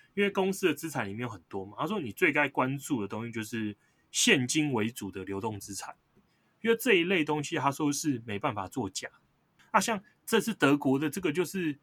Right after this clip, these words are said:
连这个东西都作假，这就有点，有点离谱了。因为他说正常情况下，现金这类资产是无法作假的，所以你该关注这些，这些数字的变化。那他说非现金类，就是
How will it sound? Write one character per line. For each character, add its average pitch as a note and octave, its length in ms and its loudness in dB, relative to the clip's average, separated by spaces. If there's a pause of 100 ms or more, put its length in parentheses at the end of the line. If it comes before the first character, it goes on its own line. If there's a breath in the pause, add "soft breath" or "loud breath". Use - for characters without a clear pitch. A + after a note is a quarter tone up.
(240)
连 C3+ 180 4
这 G#3 100 -2
个 F3+ 80 4
东 E3+ 140 2
西 E3 60 -2
都 E3+ 120 0
作 D#3+ 200 4
假， F#2+ 200 -4
这 E3+ 140 -6
就 D3 140 0
有 B2 80 2
点， G#2 240 -4 (380)
有 A#2+ 260 4
点 C3+ 340 0
离 G2+ 220 -4
谱 - 260 -8
了。 - 100 -18
因 D3+ 60 -6
为 E3+ 40 4
他 G3 80 8
说 G3+ 100 -2
正 A3 180 0
常 D3 160 2
情 B2+ 140 -6
况 E3+ 160 0
下， E3+ 200 -2 (300 soft breath)
现 F3+ 340 4
金 E3+ 240 -2
这 F3 140 0
类 E3+ 160 2
资 C#3+ 160 -6
产 A2 220 -2
是 C#3+ 240 -6
无 C3 160 -4
法 G2 240 -2
作 A#2 200 -2
假 - 300 -10
的， - 100 -20 (460 soft breath)
所 - 180 -2
以 A3 60 0
你 C3 100 -2
该 E3 200 2
关 D#3+ 340 2
注 D3+ 220 -2
这 D#3 120 -2
些， C3 240 0 (120)
这 D#3 100 -2
些 C3 180 2
数 G#2+ 280 -4
字 B2+ 100 -6
的 G2 80 -2
变 F#2+ 240 -8
化。 - 240 -12 (380)
那 B3+ 80 4
他 A#3+ 80 8
说 A3+ 160 0
非 G#3 240 0
现 G3 240 0
金 F3+ 200 -2
类， D#3+ 240 0
就 D3 140 -6
是 C#3 320 -2